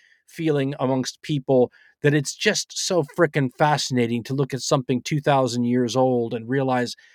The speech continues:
how sophisticated, without all of our modern tools, right?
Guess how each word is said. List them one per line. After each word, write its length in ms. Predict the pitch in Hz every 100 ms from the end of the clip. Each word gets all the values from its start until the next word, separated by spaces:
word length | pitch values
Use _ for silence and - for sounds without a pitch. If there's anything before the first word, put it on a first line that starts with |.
| _
how 140 | - 151
sophisticated, 1160 | - 135 _ 185 160 - 143 143 131 123 120
without 380 | 123 135 156 160
all 380 | 156 180 208 220
of 80 | 190
our 120 | 185
modern 440 | 180 175 180 170
tools, 480 | - 180 143 113 107
right? 280 | 123 131